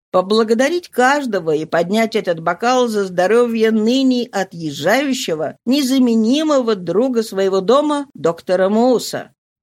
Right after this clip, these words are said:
«Ура!» и «Браво!» и пение кружка смотрителя пристани. Но вечер кончился еще не для всех. Многие гости ушли, ушел господин Хольменгер с дочерью,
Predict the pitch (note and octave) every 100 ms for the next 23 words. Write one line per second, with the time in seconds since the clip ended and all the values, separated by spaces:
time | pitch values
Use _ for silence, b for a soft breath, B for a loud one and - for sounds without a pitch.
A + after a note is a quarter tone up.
0 | - B3+ B3+ D4+ D#4+ C#4 F3+ E3 D3 F#3
1 | D4+ F4 D#4 D4 C#4+ _ D3 C3+ F3 A3+
2 | F#3+ D#3 C3+ C3+ - A#3+ G#3+ D#3+ - F3
3 | F3 E3+ E3 C#3+ C3 C3 B2+ C3 - _
4 | _ _ A#3+ D#4 G4 E4 E4 - D#4 -
5 | A3+ A#3 A#3+ A3 A#3 G#3+ G3+ G#3+ G#3+ G3
6 | F3+ F#3 - - A2+ - - _ _ _
7 | _ - E3+ F#3+ E3+ E3+ F3+ G3+ - F#3+
8 | G3 B3+ D4+ D#4 _ G#3 A#3 E4+ D#4+ -
9 | - D#3+ E3 D#3+ - D3+ D#3+ A#3+ C4+ C#4+
10 | C4 A#3 C4+ C#4 C4 C4 C4 C4